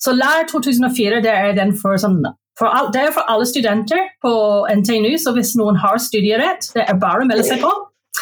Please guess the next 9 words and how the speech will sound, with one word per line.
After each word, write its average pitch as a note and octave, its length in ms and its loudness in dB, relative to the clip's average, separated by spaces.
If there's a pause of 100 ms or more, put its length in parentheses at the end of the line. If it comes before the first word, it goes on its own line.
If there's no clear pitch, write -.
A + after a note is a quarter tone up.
(340)
Ehm, A3+ 540 0
vi A3+ 100 0
har A3 140 2
hatt G#3 240 -2
studenter A#3 720 0
fra G3 480 0
ingeniørutdanning, G#3 1160 0
fra F#3+ 400 0
sosiologi, F#3+ 880 2